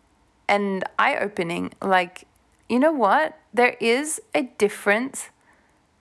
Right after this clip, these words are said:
type of beauty that women have, and it is one that captivates. You know, it's, it's a captivating beauty. It's an inspiring beauty. And of course, the enemy has perverted it and sexualized it and, uh, used it against,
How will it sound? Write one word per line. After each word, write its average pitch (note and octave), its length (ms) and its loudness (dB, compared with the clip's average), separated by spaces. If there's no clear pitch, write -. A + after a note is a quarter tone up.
type G3 360 0
of G#3 160 -8
beauty G3 320 0
that G3 180 2
women G3+ 300 0
have, G#3+ 360 0
and G#3+ 180 2
it A3 100 -2
is A#3+ 160 -2
one A3 280 2
that - 260 -2
captivates. - 1120 -2
You G3+ 100 -4
know, F#3 120 2
it's, - 360 -4
it's G#3 160 0
a B3+ 60 4
captivating A3 880 0
beauty. G3+ 460 -2
It's F#3 180 -2
an G3+ 80 0
inspiring G3+ 960 2
beauty. F#3+ 360 0
And F#3 80 -2
of F#3 120 -6
course, A#3 400 2
the A3 160 -4
enemy G3+ 320 0
has G3 180 -2
perverted A#3+ 580 0
it A3 140 2
and F#3+ 120 -8
sexualized G3 840 0
it F#3 140 2
and, E3+ 180 -4
uh, F#3+ 260 2
used A#3 300 0
it B3 100 4
against, A#3 640 0